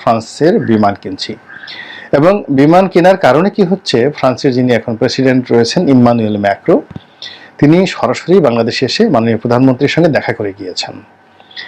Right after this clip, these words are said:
এবং the relation was just like a mother and son। প্রধানমন্ত্রীকে তিনি মায়ের মতো করে,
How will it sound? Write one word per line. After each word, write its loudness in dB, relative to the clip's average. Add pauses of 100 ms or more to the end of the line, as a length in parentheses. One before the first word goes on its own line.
(220)
এবং 4
the 6
relation 2
was 4
just 0
like 0
a 0
mother 2
and 0
son। -8 (1120)
প্রধানমন্ত্রীকে 0
তিনি 4
মায়ের 6
মতো 2
করে, 0